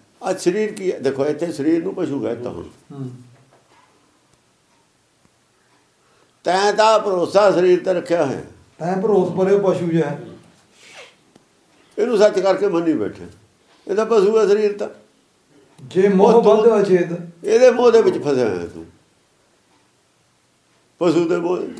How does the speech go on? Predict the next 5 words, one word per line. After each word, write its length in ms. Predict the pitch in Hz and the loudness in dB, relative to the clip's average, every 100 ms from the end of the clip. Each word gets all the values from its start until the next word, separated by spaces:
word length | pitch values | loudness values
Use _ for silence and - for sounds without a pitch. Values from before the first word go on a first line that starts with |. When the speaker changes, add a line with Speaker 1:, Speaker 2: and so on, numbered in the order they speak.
| - - _ - - - _ _ _ _ _ _ _ _ _ _ _ _ _ _ _ _ _ - _ - - - _ | -18 -20 _ -18 -16 -18 _ _ _ _ _ _ _ _ _ _ _ _ _ _ _ _ _ -20 _ -20 -20 -20 _
Speaker 1:
ਤੈਨੂੰ 380 | 226 220 254 254 | 0 0 0 -2
ਪਸ਼ੂ 300 | 226 202 240 | 2 2 2
ਤੇ 140 | 240 | 0
ਭਰੋਸਾ 460 | 233 226 202 - 220 | 2 0 0 4 4
ਹੈ, 440 | 233 190 123 - | 4 2 -4 -12